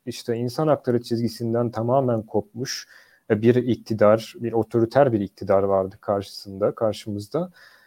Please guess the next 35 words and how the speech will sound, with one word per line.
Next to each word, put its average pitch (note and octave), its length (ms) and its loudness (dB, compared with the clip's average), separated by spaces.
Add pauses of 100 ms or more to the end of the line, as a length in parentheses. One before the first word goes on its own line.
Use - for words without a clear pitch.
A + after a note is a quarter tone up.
(320)
Ve C#3+ 240 8
bu C#3+ 120 2
iki C3+ 260 2
buçuk C3+ 320 -4
yıl A#2 180 4
boyunca A2 460 2
babam C3 460 6 (100)
zar B2+ 320 8
zor, A#2 400 6 (200)
elbette B2 640 2
yani A#2+ 200 0
çok - 260 -4
güçlüğü A2 420 2
vardı. G2+ 500 4
Sürekli A#2+ 420 0
önünde A2 320 0
engeller A2 600 4
ola A2+ 260 0
ola G#2+ 420 6 (260)
bir B2 80 6
şeyler A#2+ 380 6
yapmaya A2 460 4
çalıştı. G2+ 600 -4 (320)
İşte A#2 240 0
bazı B2+ 560 8
vekiller B2 440 2
hatta A#2+ 380 4
yani A#2+ 240 4
meclis A#2+ 400 0
çalışmıyor A#2+ 560 0
artık - 280 -6
yapabilecek A2+ 600 -2
bir - 60 -16
şey B2 200 0
yok C3+ 220 2